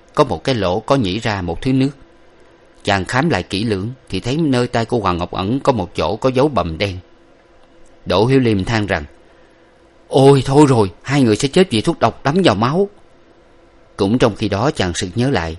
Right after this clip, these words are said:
nên nói: "À, may lắm, bên nhà Hoàng Ngọc Ẩn có một thứ thuốc.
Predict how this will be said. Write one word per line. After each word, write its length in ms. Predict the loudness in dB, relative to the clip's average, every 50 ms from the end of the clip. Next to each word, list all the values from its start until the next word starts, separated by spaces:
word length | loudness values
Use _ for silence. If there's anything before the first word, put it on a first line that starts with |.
| -6 -2
nên 160 | -2 0 0
nói: 160 | 0 0 -2 -4 -8 -16 -20 -20 -20 -20 -20 _ -20 -20 -20 _ _ _ _ -12
"À, 240 | -8 -8 -8 -8 -10 -14 _ _
may 160 | -4 -2 -2
lắm, 200 | -2 -2 -4 -4 -8 -12 _ _ -20 _ _ _ _ _ _ _
bên 220 | 2 2 4 4
nhà 120 | 2 2 0
Hoàng 260 | 0 0 0 0 0
Ngọc 120 | -2 -2
Ẩn 180 | -2 -4 -4 -2
có 120 | -2 -2
một 180 | -2 -2 -4 -4
thứ 120 | -6 -6 -4
thuốc. 200 | -4 -4 -6 -6